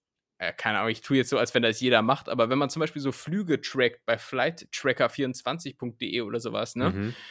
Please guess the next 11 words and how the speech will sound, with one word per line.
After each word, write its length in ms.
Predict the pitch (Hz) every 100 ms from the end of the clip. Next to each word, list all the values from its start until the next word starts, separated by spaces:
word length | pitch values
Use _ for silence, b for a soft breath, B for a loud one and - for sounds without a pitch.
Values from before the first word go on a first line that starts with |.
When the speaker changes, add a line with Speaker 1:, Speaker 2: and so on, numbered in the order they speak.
| B B
Speaker 1:
So, 160 | - 147
dann 160 | 147
siehst 180 | 151 180
du 80 | 170
zum 140 | -
Beispiel 440 | 165 165 185 151 - _
die 80 | 135
Flugkurve 1200 | - - 208 - - 202 202 214 196 180 185 190
von 400 | - - 151 143
Frankfurt 760 | - - 170 208 - 175 175
nach 380 | 151 139 143